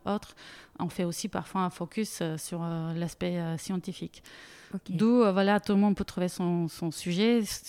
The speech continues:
Speaker 1: soit c'est côté business, métier ou, ou, euh, voilà, euh,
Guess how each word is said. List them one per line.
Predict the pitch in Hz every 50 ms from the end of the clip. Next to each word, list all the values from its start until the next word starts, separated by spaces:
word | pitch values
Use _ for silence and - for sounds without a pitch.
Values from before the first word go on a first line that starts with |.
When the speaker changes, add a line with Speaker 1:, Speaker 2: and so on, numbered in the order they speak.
| - -
Speaker 1:
soit | - - 196 202 202 208 208
c'est | 190 - - 175
côté | - 185 180 - - 180 185 180 175 170 170 180
business, | 175 185 180 175 196 190 180 - -
métier | 190 175 160 - - - 185 185 185
ou, | 180 170 165 160 160 - _ _ _ _ _ _ _ _ _ _ _ _ - - _ -
ou, | 214 202 190 190
euh, | 180 175 175 170 170 170 170
voilà, | 175 165 170 180
euh, | 175 165 160 160